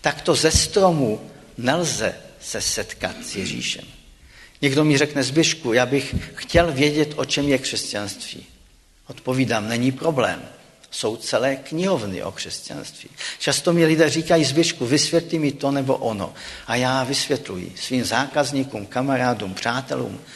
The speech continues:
dávám informace. Proč ne? Ale poznat Ježíše ze stromu, z neutrality, z nadhledu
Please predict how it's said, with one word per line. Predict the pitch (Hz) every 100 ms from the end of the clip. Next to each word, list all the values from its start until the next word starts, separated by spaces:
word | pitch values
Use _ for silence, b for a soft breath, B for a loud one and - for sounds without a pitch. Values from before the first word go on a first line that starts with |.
| B
dávám | 110 117 131 131 123
informace. | - 127 - 123 113 - 117
Proč | 135 135 123
ne? | 143 143 - - - - B B B B B _ _ _ -
Ale | 123
poznat | 131 143 143 160 151 117 - - B B B
Ježíše | 120 123 139 190 - - 90
ze | 143
stromu, | - - 196 170 107 90 - - - -
z | -
neutrality, | 123 170 220 196 196 156 131 - 80
z | -
nadhledu | 120 180 180 185 127 107